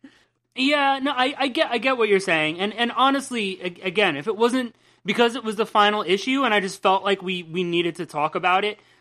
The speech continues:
I, I wouldn't have, because this really didn't feel too satisfying. I honestly, I felt like, you know, the, the tenants in the building were probably more interesting,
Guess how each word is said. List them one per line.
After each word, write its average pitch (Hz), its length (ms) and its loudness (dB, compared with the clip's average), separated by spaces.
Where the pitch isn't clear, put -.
I, 196 240 0
I 254 40 -2
wouldn't 262 380 -2
have, 131 380 -4
because 214 520 -4
this 247 240 -8
really 269 240 -4
didn't 262 320 -2
feel 240 520 0
too 262 240 -2
satisfying. 226 840 0
I 208 160 2
honestly, 277 600 0
I 214 100 0
felt 247 340 -2
like, 233 380 0
you 208 120 0
know, 170 380 -2
the, 196 520 2
the 208 140 4
tenants 240 720 -2
in 233 100 0
the 240 80 2
building 208 640 -2
were 190 180 -2
probably 190 840 -2
more 208 400 0
interesting, 214 640 -8